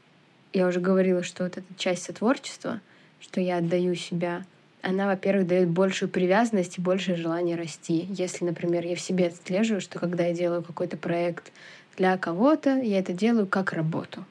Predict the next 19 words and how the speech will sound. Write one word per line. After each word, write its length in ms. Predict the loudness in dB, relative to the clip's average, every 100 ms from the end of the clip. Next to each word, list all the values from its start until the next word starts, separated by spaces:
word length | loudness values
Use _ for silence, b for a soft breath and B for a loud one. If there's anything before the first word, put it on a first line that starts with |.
| _
Просто 420 | 2 2 2 -8 -10 -16 _ -2
взяла, 380 | 2 4 6 6
мне 160 | 6 2
заплатили, 560 | -2 -2 0 2 2
я 140 | 2 -2
сделала, 380 | 0 2 4
да, 160 | 2 0
мне 160 | 0 -2
это 120 | -6
интересно, 640 | -4 0 2 2 0 -8 B B B B 4
но 60 |
я 120 | 6 6
не 100 | 4
отдаю, 600 | 4 4 6 8 6 4 B B B B B _ _ _ _ _
там, 340 | 2 2 -2 0
не 440 | 4 6 8 6 4
прослеживается 640 | 2 4 4 4 2 0
там 140 | -6 -4
меня. 360 | -4 -4 -8